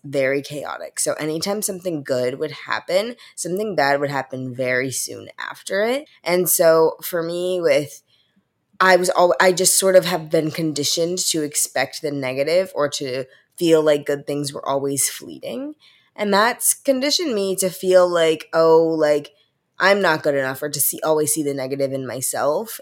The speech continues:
and to always assume that everybody else is thinking about any possible negative situation.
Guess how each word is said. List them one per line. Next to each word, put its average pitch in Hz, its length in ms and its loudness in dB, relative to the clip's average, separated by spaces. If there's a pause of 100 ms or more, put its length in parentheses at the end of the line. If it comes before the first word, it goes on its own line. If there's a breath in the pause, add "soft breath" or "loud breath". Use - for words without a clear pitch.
and 139 560 -4 (400 soft breath)
to - 180 0
always 160 400 4
assume 156 520 0
that - 140 -4
everybody 147 380 -4
else 110 260 -2
is 151 140 0
thinking 151 340 -8
about 254 440 0 (480 soft breath)
any 180 340 4
possible 156 600 -2
negative 180 640 -2 (200)
situation. 262 840 -4